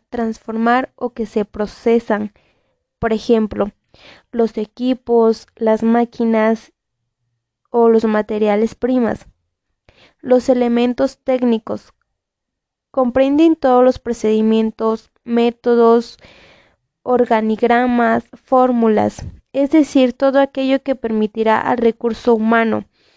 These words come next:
Y por último, los elementos financieros,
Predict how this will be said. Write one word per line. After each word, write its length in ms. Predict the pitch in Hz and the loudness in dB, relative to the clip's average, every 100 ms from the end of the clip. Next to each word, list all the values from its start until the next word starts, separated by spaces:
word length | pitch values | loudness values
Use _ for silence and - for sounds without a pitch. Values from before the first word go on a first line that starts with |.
| _ _ _ _ _ - | _ _ _ _ _ -8
Y 140 | 269 254 | -4 -2
por 220 | 254 254 | 0 2
último, 560 | 262 262 233 220 220 | 2 0 -2 -2 -2
los 260 | - 254 - | 0 0 0
elementos 640 | 247 233 233 254 247 302 | 0 0 0 0 -2 -8
financieros, 840 | - 233 214 214 240 226 240 233 | -6 -4 -4 -2 0 2 0 -2